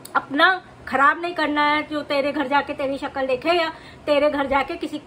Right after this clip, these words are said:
कोई एक गिलास पानी पिए। फिर इसने कहानी बताई कि जब मैंने ये बात किरण क-, से कही, क्योंकि, अ, किरण से इनसे फिर से दोस्ती हो गई है। किरण ने जितने ड्रामे मचाने थे रो धो के उसने इस,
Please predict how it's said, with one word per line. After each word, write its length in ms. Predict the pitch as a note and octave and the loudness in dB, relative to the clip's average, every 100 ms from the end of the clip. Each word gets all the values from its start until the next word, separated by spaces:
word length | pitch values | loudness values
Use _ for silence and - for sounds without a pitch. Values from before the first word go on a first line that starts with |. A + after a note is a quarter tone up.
| - | -2
कोई 200 | D4+ E4 | -2 0
एक 160 | D#4 - | -4 -4
गिलास 320 | C4+ D#4+ E4+ | -2 -2 0
पानी 240 | F4 D#4+ D#4+ | 0 0 -2
पिए। 380 | A#3 A3 F#3+ F#3 - - - - - - - - - | -8 -6 -6 -8 -14 -20 -20 -20 -20 -20 -20 -20 0
फिर 140 | F#4+ | 4
इसने 240 | A#4+ B4 A4+ | 4 2 2
कहानी 340 | G4+ F#4+ G4 | 2 2 2
बताई 360 | G4 F#4 F4 G4 | 0 2 4 2
कि 140 | G#4+ | 2
जब 140 | F#4 F4+ | 2 0
मैंने 220 | E4+ F4 | 0 0
ये 140 | F#4 | 2
बात 280 | E4 E4+ - | 2 0 0
किरण 260 | D4 D#4+ F4 | -2 -2 -4
क-, 240 | E4+ D#4+ C#4+ | -6 -8 -8
से 180 | - D4+ | -6 -4
कही, 280 | D#4 F4+ | 0 0
क्योंकि, 340 | G#4 E4+ - D#4+ | 0 -4 -4 0
अ, 240 | D#4 D#4 | 0 0
किरण 300 | D4 D#4 D#4 | -4 -4 -4
से 100 | F4 | -4
इनसे 240 | C#4+ - E4 | -8 -6 -8
फिर 180 | D#4+ | -6
से 160 | - C4+ | -4 -2
दोस्ती 340 | C4 C4 C#4 | -2 -2 -2
हो 140 | D4+ B3+ | 0 2
गई 140 | C4 | 2
है। 120 | C#4+ | 0
किरण 280 | C#4+ B3+ C4 | -2 0 0
ने 140 | C4+ C#4 | -2 -4
जितने 320 | B3+ C#4 D4+ | -4 -2 -4
ड्रामे 380 | C4 C4 C4 C#4 | 0 0 0 -4
मचाने 400 | C4+ C4 B3+ C4 | -4 -2 -2 -4
थे 80 | C#4+ | -2
रो 180 | B3 B3 | 0 0
धो 140 | C4+ | -2
के 120 | C4+ | -4
उसने 300 | C4+ C4+ C4 | -6 -6 -6
इस, 260 | B3+ - | -6 -8